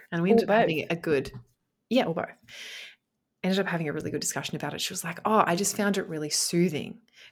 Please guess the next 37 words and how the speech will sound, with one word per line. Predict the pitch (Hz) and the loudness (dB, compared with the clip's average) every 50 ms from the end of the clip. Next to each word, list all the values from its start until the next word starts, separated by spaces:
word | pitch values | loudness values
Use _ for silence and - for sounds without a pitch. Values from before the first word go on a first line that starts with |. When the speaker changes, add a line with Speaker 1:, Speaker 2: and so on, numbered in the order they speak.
| _ | _
Speaker 1:
because | - 170 - - 180 165 - - | -2 -2 0 0 -2 -2 0 -2
I'm | 165 165 160 | -2 -2 -2
someone | - - 175 170 175 175 170 165 160 156 147 | -2 -2 0 2 2 2 2 0 -2 -6 -8
who, | 147 147 160 156 151 135 135 135 135 - _ _ _ _ _ _ _ _ _ _ _ _ _ - - - - | -8 -6 -4 -2 -2 -2 -2 -4 -8 -14 _ _ _ _ _ _ _ _ _ _ _ _ _ -20 -20 -4 -4
like, | 190 175 180 | -4 0 2
gets | 175 190 - - - | 2 2 2 2 -2
really | 175 170 170 170 | -2 -2 -2 -4
caught | 170 - - 165 160 160 | -4 -2 -2 -2 0 -2
up | 165 - - | -2 -4 -4
on, | 156 160 | -4 -4
like, | 151 139 - - - - _ - | -4 -6 -8 -10 -12 -16 _ -8
how | - - 202 202 190 196 | -4 -2 2 2 2 0
can | - - 202 196 | 2 0 2 4
I | 196 202 | 4 4
be | 202 226 202 | 4 4 4
different?" | 185 220 233 - - 320 392 415 240 - - _ - _ _ _ _ _ _ _ _ _ - - - - - - _ _ - 226 220 | 4 4 2 2 0 0 0 0 -2 -4 -10 _ -20 _ _ _ _ _ _ _ _ _ -20 -20 -18 -18 -20 -20 _ _ -18 -14 -12
Speaker 2:
Well, | 185 175 185 175 165 160 | -10 -8 -8 -6 -2 4
Speaker 1:
That, | 160 - | 6 6
Speaker 2:
there | - | 6
you | 190 | 6
Speaker 1:
like, | 180 170 165 156 147 147 160 | 4 2 2 0 -2 -2 -2
Speaker 2:
go. | 175 | 2
Speaker 1:
this | 175 180 202 196 196 - - - - | 6 8 8 8 10 8 6 4 4
Speaker 2:
Yeah. | - - - | -2 -4 0
Speaker 1:
felt | - 190 151 - - | 2 2 2 2 0
like | 160 151 135 151 - - - _ _ _ _ _ _ _ | 0 0 -2 -2 -4 -10 -16 _ _ _ _ _ _ _
a | 175 170 | -2 -2
relief | 151 165 151 147 147 143 147 - - - - | 0 -2 -2 -2 -2 -2 -2 -2 -6 -8 -8
for | - - - 160 | -6 -6 -6 -4
me | 143 127 127 156 170 | -4 -6 -6 -6 -8
to | - 160 | -8 -8
just, | - 123 - - - - | -6 -6 -6 -6 -8 -8
like, | - - - | -10 -12 -12
take | - - 143 - - - | -12 -12 -12 -12 -10 -8
that | - 135 - - - - | -6 -6 -6 -6 -8 -10
Speaker 2:
They're | 208 190 | -6 -4
like, | 151 | -2